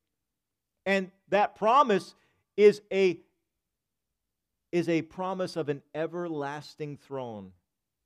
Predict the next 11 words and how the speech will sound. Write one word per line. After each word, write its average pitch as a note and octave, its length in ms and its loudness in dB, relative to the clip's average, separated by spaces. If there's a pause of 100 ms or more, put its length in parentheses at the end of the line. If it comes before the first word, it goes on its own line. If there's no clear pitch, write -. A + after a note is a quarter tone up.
(580)
that D3 180 -2
a C3 40 -4
king G3 440 -4
would F#3+ 160 2
come F3+ 260 -6
from C#3+ 260 -8
David's E3+ 680 -4
loins C3+ 720 -8 (400)
who E3+ 160 4
will D#3+ 240 2
rule F#3 560 2